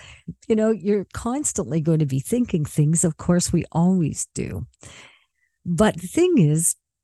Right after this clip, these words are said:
these thoughts can be your subconscious mind's way of trying to get a message to your conscious mind. So it's always important to really be aware of the thoughts that you're having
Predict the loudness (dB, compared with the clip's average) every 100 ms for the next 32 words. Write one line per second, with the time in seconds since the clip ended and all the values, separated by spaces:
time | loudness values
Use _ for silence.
0 | _ _ _ _ -10 -4 2 4 4 0
1 | 0 2 2 2 0 0 0 -6 -2 2
2 | 4 6 6 4 2 0 -2 -2 -2 -2
3 | -4 -4 -6 -2 2 4 4 4 2 0
4 | -2 -2 2 4 4 2 -2 -2 -6 -4
5 | 0 2 2 2 2 2 0 -2 -4 -6
6 | -12 -14 _ _ _ _ -2 2 2 2
7 | -2 -2 -2 -4 -6 -6 -6 -8 -10 -12
8 | -14 -16 _ -20 -20 _ 2 4 4 2
9 | 4 6 6 6 2 2 2 0 0 0
10 | 2 2 2 2 0 0 -2 -2 -4 -4
11 | -4 -6 -6 -6 -6 -4 -2 -2 -2 -4
12 | -2 -2 -2 0 0 0 -2